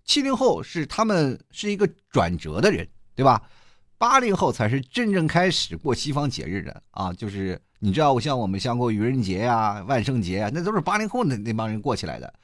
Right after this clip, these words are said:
只不过到了九零后、零零后，你们开始慢慢的把它发扬光大了。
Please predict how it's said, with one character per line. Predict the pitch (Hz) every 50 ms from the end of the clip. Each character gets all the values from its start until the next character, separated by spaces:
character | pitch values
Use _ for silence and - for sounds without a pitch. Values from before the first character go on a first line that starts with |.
| _ _ _
只 | - 123
不 | 131
过 | 175 226
到 | 220 240 226
了 | 220 220
九 | 175 - 110 95
零 | 95 110 135
后、 | - 190 180 156 127 120
零 | 110 113 143 160
零 | 165 165 165
后， | 151 180 165
你 | 131 107 87
们 | 78 85
开 | 82 - - 147
始 | 151 - 117 101 - _ _ _
慢 | - - 139
慢 | 139 143 143 151
的 | 147 139
把 | 98 - -
它 | - 104
发 | - - 143
扬 | 151 170
光 | 170 180 190
大 | 226 339 349
了。 | - -